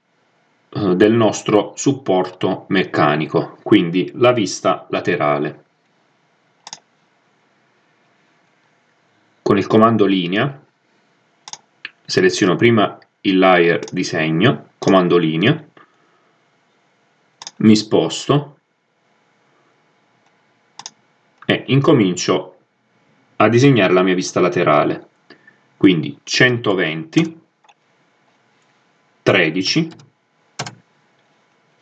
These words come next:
centoventi, tredici. La mia proiettante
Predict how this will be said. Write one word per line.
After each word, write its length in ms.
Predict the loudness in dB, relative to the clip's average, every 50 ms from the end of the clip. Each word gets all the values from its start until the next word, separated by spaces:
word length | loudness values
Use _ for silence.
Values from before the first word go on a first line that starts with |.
| _ _
centoventi, 1040 | -6 -2 -2 -2 0 -2 -2 -4 -2 -2 -2 -4 -6 -10 -6 -2 0 0 0 -2 -8 -16 -18 -18 -18 _ _ _ _ _ _ _ _ _ _ _ _ _ _ _ _ _ _ _ _ _ _ _ _ _ _ -20 -20 _ _
tredici. 540 | -2 0 0 -2 -2 -6 -10 -12 -12 -12 -12 -14 -16 -18 -20 -20 -20 -20 _ _ _ -20 -20 _ _ _ _ _ _ _ _ _ _ _ _ _ _ -20 -20 _ _
La 100 | 0 2
mia 140 | 4 4 4
proiettante 1000 | 6 6 6 6 4 4 2 0 0 0 -2 -4 -6 -4 -6 -6 -6 -8 -14 _